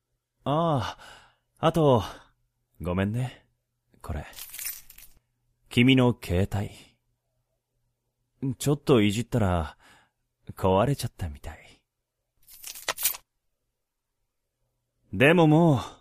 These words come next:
こんなのいらないよね。僕以外の人間と関わりを持つことなんて、もうないんだから。<laughs>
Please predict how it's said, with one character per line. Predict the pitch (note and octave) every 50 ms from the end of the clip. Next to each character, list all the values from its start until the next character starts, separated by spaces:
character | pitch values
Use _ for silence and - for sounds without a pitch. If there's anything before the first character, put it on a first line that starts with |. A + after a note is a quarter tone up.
| _ _ _ _ -
こ | - D#3+ F#3+
ん | G#3+ G#3
な | A3 G#3+
の | D#3+ A#2
い | A2+
ら | A#2+ D#3 F3
な | G3+ G#3+
い | G3
よ | F3 C#3
ね。 | G#2+ A2 B2 C3 A#2 G2+ - - _ _ _ _ _ _ _ _ _ _ _ _ _ _ _ _ _ _ _ _ _ _ _ -
僕 | F#2 A#2 B2+ - B2+ A#2
以 | A#2 B2
外 | A#2+ C#3 B2+ A2+
の | G#2 F#2
人 | F2+ F#2 G2 G#2+ A#2
間 | A2+ A#2+ A2+
と | - A#2 A2 -
関 | - G#2 G2 - B2+
わ | C3
り | B2+ C3 C3
を | B2+
持 | A#2+ A2 A#2 C3
つ | - -
こ | - G#2+ G2+
と | -
な | A2+ G#2
ん | E2+
て、 | - D#2+ D#2 - - - - _ _ _ _ _ _ _ _ _ _ _ _ _ _ -
も | - F2+ G#2+ A#2+ A#2 A2 F#2
う |
な | F2 F2+ F#2+ A2
い | C#3
ん | D3 B2+
だ | A2 -
か | -
ら。 | - - - - _ _ _ _ _ _ _ _ _ _ _ _ _ _ _ _ _ _ _ _ _ _ _ _ _ _ _ _ _ _ _ _ _ _ _ _ _ -
<laughs> | - A#2 - - G3+ E3+ - - -